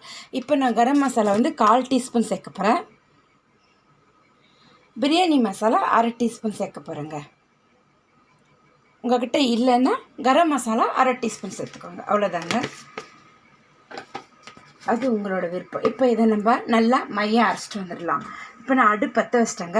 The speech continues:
குக்கர் வச்சிட்டேன். குக்கர்ல தான் பண்ண போறோம். இதையும் நான் ஃபாஸ்ட் பண்ணிடுறேன்.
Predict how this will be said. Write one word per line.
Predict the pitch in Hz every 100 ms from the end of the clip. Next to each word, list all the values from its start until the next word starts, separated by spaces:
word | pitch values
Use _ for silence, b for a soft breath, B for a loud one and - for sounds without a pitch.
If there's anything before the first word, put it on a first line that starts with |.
| 294
குக்கர் | - 220 247 214
வச்சிட்டேன். | 165 - 247 359 B B _
குக்கர்ல | - 240 226 196
தான் | 233
பண்ண | 220 190 170
போறோம். | 180 208 359 381 B B _ _ _ -
இதையும் | 220 233 214
நான் | 190 -
ஃபாஸ்ட் | 196 185 -
பண்ணிடுறேன். | 190 185 165 196 339